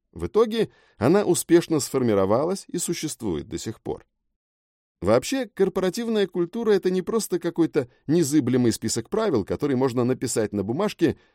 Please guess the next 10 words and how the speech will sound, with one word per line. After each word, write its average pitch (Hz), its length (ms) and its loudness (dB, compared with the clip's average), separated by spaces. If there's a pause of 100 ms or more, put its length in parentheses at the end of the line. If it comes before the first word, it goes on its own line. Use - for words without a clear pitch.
(140)
повесить 156 400 2
на 131 140 0
стену, 190 440 0
и 104 140 2
он 151 200 2
будет 143 300 0
актуален 131 540 0
ближайшие 117 480 0
пять-десять 92 640 -2
лет. 82 240 -6